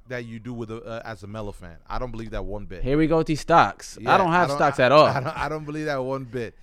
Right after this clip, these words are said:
Speaker 1: So when you say I'm a Ravens fan, yeah, but it's different as a Melo fan because you have much more of attachment with Melo than you do with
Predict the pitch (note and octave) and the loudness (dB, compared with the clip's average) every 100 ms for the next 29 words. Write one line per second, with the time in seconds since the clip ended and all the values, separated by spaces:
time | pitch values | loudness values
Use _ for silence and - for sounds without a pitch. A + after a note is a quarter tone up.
0 | - - - C#3+ B2+ C3 E3 - D#3+ D3+ | -20 -16 -8 -6 -6 -8 -6 -2 -2 -2
1 | C#3 A#2+ C3+ D3+ C3 - D3+ D3 D3+ F#3 | -4 -4 -4 -6 -8 -8 -8 -8 -4 0
2 | E3 D3 - - - B2+ C3+ C3+ G#2 - | 0 -2 -6 -18 -14 -6 -6 -6 -10 -6
3 | F#3 D#3 D#3 C#3 A#2+ C3 A2 A#2 A#2 C#3 | -6 -4 -8 -8 -8 -10 -10 -12 -8 -6
4 | C#3 A2+ B2+ B2 A#2 - B2 G2 D3 C#3+ | -6 -8 -10 -10 -10 -12 -12 -10 -8 -6
5 | A2 C3+ C3+ C3 A#2+ A2 - A#2 - G#2+ | -6 -10 -10 -10 -10 -10 -10 -12 -12 -18
6 | G2+ - - - A2 G2+ A#2 C3 A#2+ G#2 | -20 -20 -20 -18 -16 -12 -6 -4 -2 -4
7 | G#2 A#2+ A2+ A#2 A#2+ A2 A2 G#2+ | -6 -10 -10 -10 -8 -8 -8 -12